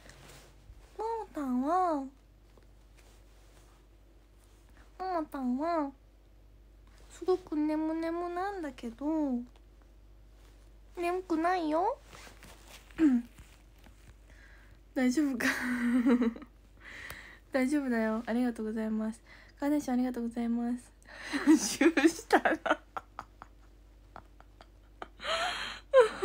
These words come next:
はーい。もうすぐ一時間経過。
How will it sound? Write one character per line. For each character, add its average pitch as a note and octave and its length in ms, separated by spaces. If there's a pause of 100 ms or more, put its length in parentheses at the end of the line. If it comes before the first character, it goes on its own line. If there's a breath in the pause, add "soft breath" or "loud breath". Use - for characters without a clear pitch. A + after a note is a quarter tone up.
(1500 loud breath)
は - 20
ー A#3 640
い。 - 60 (760 soft breath)
も C4 120
う B3+ 40
す B3+ 140
ぐ B3 80
一 A3+ 200
時 A#3 60
間 A3+ 220
経 A3 260
過。 G#3+ 220